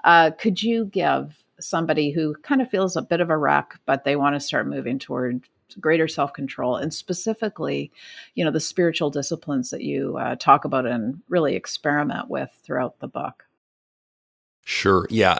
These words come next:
Speaker 2: <laughs> And that, that subtitle is kind of funny 'cause that kind of hits everyone, right? Sinners, quitters, and
Speaker 1: Absolutely.
Speaker 2: procrastinators. I, I had someone say, "Well, Drew, I'm not a sinner, quitter, or procrastinator, so should I read the book?" And I said, "Well, it's also for liars, so it's perfect for you."
Speaker 1: <laughs>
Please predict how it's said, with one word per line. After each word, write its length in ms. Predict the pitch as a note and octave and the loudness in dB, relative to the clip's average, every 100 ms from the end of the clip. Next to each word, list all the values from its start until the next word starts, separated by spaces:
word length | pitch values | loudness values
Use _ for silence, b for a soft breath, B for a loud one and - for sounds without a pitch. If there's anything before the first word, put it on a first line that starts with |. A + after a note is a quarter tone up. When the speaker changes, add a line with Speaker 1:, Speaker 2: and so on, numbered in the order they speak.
| - | 0
Speaker 2:
<laughs> 340 | - B2 - | -2 -2 -2
And 120 | - G2 | 0 2
that, 220 | F#2 - | 2 2
that 180 | F#2 - | 2 4
subtitle 580 | F#2 F2+ F#2 F2 F2 - b b b | 4 4 4 4 2 -4 b b b
is 80 | - | 0
kind 160 | G#2 E2+ | 2 2
of 60 | |
funny 220 | - E2+ | 2 2
'cause 180 | D#2+ F#2 | 2 2
that 160 | G2+ - | 2 4
kind 140 | F#2+ | 4
of 240 | F2 - - | 4 0 -4
hits 200 | A#2 - | 0 2
everyone, 320 | E2 D2+ D2 | 4 2 2
right? 240 | D2+ E2 - | 4 4 4
Sinners, 300 | F2 F2 E2 | 4 4 2
quitters, 320 | - D#2 D#2 | 6 6 6
and 120 | - | 0
Speaker 1:
Absolutely. 200 | - A#2 D#2 - D2 | -4 -4 -2 -2 -2
Speaker 2:
procrastinators. 140 | - B B | -4 B B
I, 160 | A2+ A2 - | 2 2 2
I 40 | |
had 200 | A2 F#2 | 2 4
someone 280 | - G2+ F2+ | 4 2 2
say, 220 | - F2+ | 4 4
"Well, 320 | G2 G#2 - - | 6 4 4 -2
Drew, 160 | C3 A#2+ | 4 4
I'm 60 | |
not 140 | A2+ A2 | 4 2
a 20 | |
sinner, 280 | - G#2 G#2+ | 2 2 2
quitter, 260 | - G2+ | 4 6
or 40 | F#2 | 4
procrastinator, 680 | - - A2 - E2+ E2+ F2+ B B B B | 4 4 4 4 2 2 0 B B B B
so 240 | - G2 | 4 4
should 140 | F2+ F2+ | 8 6
I 40 | |
read 160 | G2 F2+ | 6 4
the 60 | |
book?" 240 | F#2 A#2+ F#2 | 6 6 6
And 80 | F2+ | 2
I 40 | |
said, 260 | F2 E2+ C#2+ | 4 4 6
"Well, 360 | G2 G#2 - - - | 6 6 4 -2 -4
it's 140 | - | 6
also 200 | B2+ A#2 | 6 6
for 140 | - G2 | 2 4
liars, 380 | G2+ G#2 D2+ - | 6 6 4 4
so 100 | F2+ | 4
it's 100 | - | 4
perfect 300 | A2+ - D4 | 4 6 6
for 120 | - | 6
you." 80 | - | 6
Speaker 1:
<laughs> 60 | G4 | 4